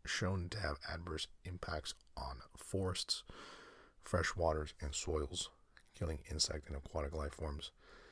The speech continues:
causing paint to peel, corrosion of steel structures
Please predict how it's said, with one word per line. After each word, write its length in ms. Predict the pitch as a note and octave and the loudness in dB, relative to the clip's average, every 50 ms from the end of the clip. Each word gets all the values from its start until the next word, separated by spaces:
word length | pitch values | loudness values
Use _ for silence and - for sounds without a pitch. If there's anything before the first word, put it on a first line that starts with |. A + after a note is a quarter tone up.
| - - - - - - - - | -20 -20 -20 -20 -20 -18 -8 -2
causing 340 | - C3+ A#2 G#2 G2+ E2+ E2 | 2 4 4 4 4 2 0
paint 360 | - E2+ D#2+ D#2+ F2 - - - - - - | 0 0 0 -2 -4 -6 -10 -16 -14 -12 -10
to 120 | - - - | -10 -8 -6
peel, 440 | - - E2+ E2+ D#2+ D#2+ D#2+ D#2+ - - - - - - - - - | -6 -2 0 2 2 2 0 -2 -6 -12 -20 -20 -20 -20 -20 -14 -8
corrosion 440 | - - F#2+ E2+ D#2+ D2+ D2+ D#2 D#2 | -2 0 2 2 4 2 2 0 0
of 140 | D2+ D2 - | 0 0 0
steel 240 | - - E2 D#2+ D#2+ | 0 2 2 0 0
structures 640 | - - D#2 D#2 D#2 - - E2 C#2+ C2+ - - | 0 0 -2 -2 -2 -2 -2 -2 0 0 -2 -4